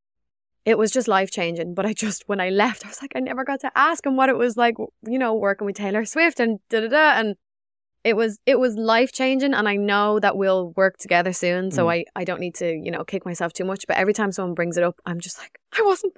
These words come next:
Speaker 1: prepared."
Speaker 2: Do you know, here's what, I'll try and make you feel a bit better.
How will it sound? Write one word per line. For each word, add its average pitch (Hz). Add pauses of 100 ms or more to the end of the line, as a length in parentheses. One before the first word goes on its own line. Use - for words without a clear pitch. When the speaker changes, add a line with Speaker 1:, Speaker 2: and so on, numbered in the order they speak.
Speaker 1:
prepared." 240
Speaker 2:
Do 269
you 185
know, 175
here's 180
what, 220
I'll 156
try 202
and 190
make 165
you 131
feel 139
a 127
bit 117
better. 113